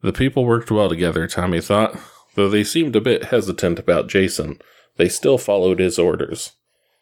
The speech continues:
He watched as the two men with katanas worked together as a team and dispatched two of the foot soldiers by slicing the arms off the things that appeared to be some kind of robots.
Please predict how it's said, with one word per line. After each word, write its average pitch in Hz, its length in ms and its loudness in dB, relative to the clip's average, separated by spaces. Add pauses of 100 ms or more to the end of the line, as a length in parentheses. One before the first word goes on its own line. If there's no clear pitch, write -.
(220)
He 95 180 0
watched 113 380 0
as 110 180 0
the 87 120 0
two 120 220 0
men 110 220 2
with 92 180 -2
katanas 104 600 0
worked 101 240 0
together 101 400 2
as 85 100 -2
a 87 60 -4
team 110 420 0
and 98 120 0
dispatched - 680 0
two 110 220 2
of 101 140 -2
the 87 100 -2
foot - 260 0
soldiers 95 540 0
by 87 260 -4
slicing 110 560 -2
the 87 160 0
arms 104 300 0
off 90 220 -2
the 87 100 -8
things 92 480 -4
that 98 160 -2
appeared 101 300 -2
to 113 60 -4
be 95 160 0
some 107 280 0
kind 110 260 0
of 87 120 -2
robots. 95 640 -4